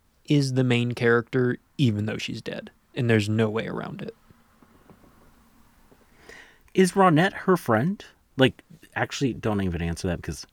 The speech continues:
Speaker 2: I don't want any spoilers. But I just, I thought it was weird. Why would, I'm assuming she knows her, they're friendly. Maybe they went to school together. Why would she be in a porn magazine?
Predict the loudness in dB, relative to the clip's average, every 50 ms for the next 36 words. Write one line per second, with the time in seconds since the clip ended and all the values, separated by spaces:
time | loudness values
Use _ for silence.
0 | _ _ _ _ _ _ _ -6 -4 -2 0 2 2 2 2 2 0 0 -2 -2
1 | 0 0 2 4 4 4 2 0 -2 -12 _ _ _ -20 -20 -20 -20 -8 -2 0
2 | 0 0 0 -2 -4 -4 0 2 2 4 4 4 4 4 4 4 4 6 6 6
3 | 6 2 -2 -12 -18 -18 -14 -8 -4 -2 0 0 0 0 2 2 4 4 4 2
4 | -4 _ _ _ _ _ _ _ _ _ _ _ _ 2 4 6 6 6 4 0
5 | -2 0 4 6 6 8 8 6 6 6 4 2 0 -2 _ _ _ _ _ _
6 | _ _ _ _ -12 -8 -4 -2 0 0 2 2 2 2 0 0 -2 -2 -2 -4
7 | -6 -6 -6 -4 -2 0 0 0 0 -2 -2 -4 -6 -8 -10 _ _ _ _ _
8 | -6 -4 -2 -2 0 0 0 0 0 0 0 -2 -2 -4 -6 -4 -4 -2 -2 0
9 | 0 0 -2 -2 -4 -6 -6 -4 -4 -2 -2 -4 -4 -4 -2 -2 0 0 0 0
10 | -2 0 0 0 2 2 2 0 -2 -4 -6 -6 -8 -10 -12